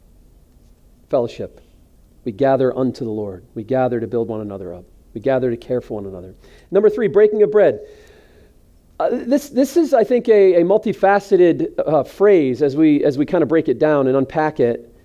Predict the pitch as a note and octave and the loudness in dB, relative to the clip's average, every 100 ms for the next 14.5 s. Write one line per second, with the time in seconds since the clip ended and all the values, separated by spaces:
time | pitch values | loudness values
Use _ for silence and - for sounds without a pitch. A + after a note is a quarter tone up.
0 | _ - D3 D3+ C#3+ C#3+ C3 D3+ D#3 C3 | _ -4 0 0 2 0 0 2 4 2
1 | A#2+ A2 A2 B2 - D#3 F3 F#3+ G3 F3 | 0 -2 -2 -2 -2 -2 2 4 2 0
2 | - D#3 - G#3 G#3+ D#3+ G#3 - C#3 C3 | -4 -4 0 2 2 2 -2 0 0 2
3 | F3 G3 - _ _ _ _ _ _ - | 0 0 -8 _ _ _ _ _ _ 2
4 | E3 D#3+ E3 C#3 G3+ G3+ G3+ G3+ F#3 F#3+ | 4 4 0 0 2 2 2 2 0 -2
5 | D#3 E3 D#3 - - _ _ _ _ D#3 | 2 2 2 -2 -12 _ _ _ _ -2
6 | E3+ D#3+ D3 D#3 E3 C#3+ E3 G3+ F3+ C#3+ | 2 2 2 2 2 -2 0 2 2 -2
7 | B2 B2 C3+ C#3 C3+ C#3 - E3 F3 D3 | 0 0 0 0 0 -2 0 0 0 0
8 | C3 C3+ C3 C3 G3+ F#3+ G3+ F3+ D3+ C#3 | -2 -2 -2 -2 -4 0 0 2 2 2
9 | E3 - B2+ A#2+ C3+ A#2+ - _ _ _ | 0 0 -2 0 -4 -4 -12 _ _ _
10 | _ _ _ D3 D3 - C#3+ F3 F#3+ D#3+ | _ _ _ 0 0 0 0 0 0 -2
11 | C#3+ - D#3+ - D3+ E3+ D#3 C3+ C#3+ D3+ | -2 -2 -2 0 0 2 2 0 0 0
12 | C3+ D3 D3 C#3 - - - F3+ F#3 D#3+ | 2 2 2 2 -4 -10 -2 0 0 0
13 | E3+ E3+ E3 A#2+ E3+ D3+ C3+ C3 - F3+ | 0 0 -4 2 2 2 -2 -4 -2 0
14 | F#3 F#3 F3+ F3 | 2 4 4 2